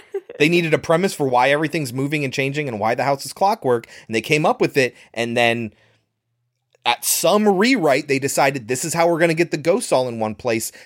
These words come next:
completely negating the need for a Clockwork House. <laughs> Because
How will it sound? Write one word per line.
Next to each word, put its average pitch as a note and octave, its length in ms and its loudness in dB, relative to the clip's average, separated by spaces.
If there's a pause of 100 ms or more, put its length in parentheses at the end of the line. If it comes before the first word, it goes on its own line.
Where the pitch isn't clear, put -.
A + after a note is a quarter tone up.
(100)
completely A3 920 -2
negating F3 500 2
the D#3 60 -2
need C3+ 320 -4
for D3 140 -4
a A#2+ 40 -4
Clockwork G2 440 -4
House. - 400 -18 (260)
<laughs> B3+ 60 -16 (1000)
Because B2+ 520 2